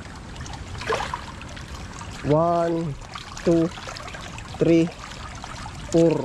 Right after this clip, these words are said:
five. Oh, ganito lang po ating ginawang pagtanim. Mas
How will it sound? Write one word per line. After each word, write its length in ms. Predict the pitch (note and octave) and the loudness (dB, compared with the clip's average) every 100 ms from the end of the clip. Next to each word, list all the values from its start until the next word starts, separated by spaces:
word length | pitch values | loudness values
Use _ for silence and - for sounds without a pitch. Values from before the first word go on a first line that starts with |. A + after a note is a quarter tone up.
| A#2 | 0
five. 240 | E3 D3 G2 G#2+ - - - - - - - - - - - - - - - - - | 2 2 2 -4 -6 -12 -12 -12 -10 -10 -6 -6 -6 -8 -10 -10 -10 -10 -8 -4 0
Oh, 160 | G#2 G#2 | 2 2
ganito 280 | A2 C#3 C3 | 4 2 4
lang 80 | C#3 | 2
po 160 | C3 B2 | 2 0
ating 240 | A2 A2 | 0 0
ginawang 240 | A#2 A#2 A#2+ | 0 0 -2
pagtanim. 440 | A#2 C#3 C#3 B2 A2+ - - - - - - - - | -2 2 2 2 -2 -8 -10 -10 -10 -10 -10 -12 -4
Mas 120 | D3 | 2